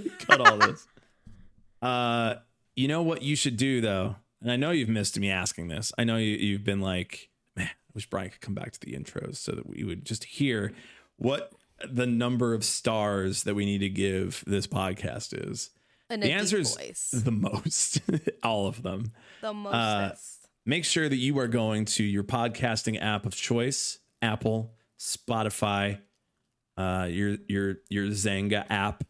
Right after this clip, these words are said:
Speaker 1: I'm sure they
Speaker 2: Your
Speaker 1: have podcasts
Speaker 2: Zanga.
Speaker 1: now. Uh, and making sure you provide us with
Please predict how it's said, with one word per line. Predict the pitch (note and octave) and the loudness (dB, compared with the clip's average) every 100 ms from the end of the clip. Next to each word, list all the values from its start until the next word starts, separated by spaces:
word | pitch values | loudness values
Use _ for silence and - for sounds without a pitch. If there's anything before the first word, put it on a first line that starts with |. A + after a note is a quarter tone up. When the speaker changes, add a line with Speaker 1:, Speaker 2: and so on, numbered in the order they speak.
| - | -8
Speaker 1:
I'm | G2+ | -4
sure | G2+ A2+ | 0 2
they | G#2 G2+ | 2 2
Speaker 2:
Your | |
Speaker 1:
have | G#2 | 0
podcasts | - G#2+ G2+ F#2+ G2 G2 | 0 -2 -2 -2 -2 0
Speaker 2:
Zanga. | G#2 | 0
Speaker 1:
now. | G2 G2 A2 _ _ _ _ _ - | 0 -2 -4 _ _ _ _ _ -2
Uh, | A#2 A2 G2+ G#2 | 0 2 0 0
and | G#2+ A2+ | 0 2
making | A2+ A2+ | 0 0
sure | G#2+ A#2+ | 0 2
you | A2+ A#2 | 2 0
provide | A2+ G#2 A2 G#2+ | 0 0 2 2
us | G#2+ - | 0 -2
with | G#2 | -4